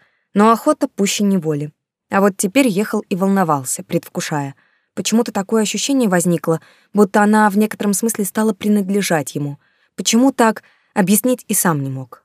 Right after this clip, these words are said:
Но ощущение это ему нравилось. Она, конечно, и вчера просидела в приемной почти весь день,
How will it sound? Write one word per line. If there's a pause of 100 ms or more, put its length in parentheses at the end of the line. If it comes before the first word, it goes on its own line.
(120)
Но
ощущение
это
ему
нравилось. (340)
Она,
конечно,
и
вчера
просидела
в
приемной
почти
весь
день,